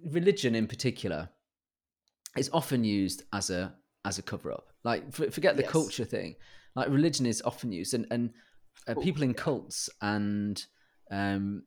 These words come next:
Speaker 1: you know, m-, you know, f-, fourteen wives and three of them are
Speaker 2: Mm-hmm.
Speaker 1: twelve and all that kind, kind of stuff. It's, it's, it's,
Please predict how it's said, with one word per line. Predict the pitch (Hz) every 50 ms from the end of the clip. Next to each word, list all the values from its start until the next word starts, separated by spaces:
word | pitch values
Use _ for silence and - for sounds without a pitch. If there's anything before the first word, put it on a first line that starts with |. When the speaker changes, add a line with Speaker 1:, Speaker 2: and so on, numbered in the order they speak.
| _
Speaker 1:
you | - 113
know, | 104
m-, | 104 110 123 117 - -
you | 131 117
know, | 101 98 - - -
f-, | - - - - - -
fourteen | - 156 151 135 - 143 131 123 120
wives | 117 113 113 107 107 101 101 98 98 - - 110
and | 101 101 101 101 98 92
three | - 123 123 120
of | 113 107
them | 113 104 104
are | 101 98 98
Speaker 2:
Mm-hmm. | - 160 151
Speaker 1:
twelve | 143 139 113 101 95 90 82 87 101 104 95 - -
and | 87 92 98 95 -
all | - 107 98
that | 110 - -
kind, | - - 110 101 101 104 - -
kind | - 110 101 104
of | -
stuff. | - - - - - _ _ _ _ _ _ _ _ _ _ -
It's, | 139 - - - - - - - - - - _ _ _ _ _ _ -
it's, | - 135 - - - - - -
it's, | 127 127 - -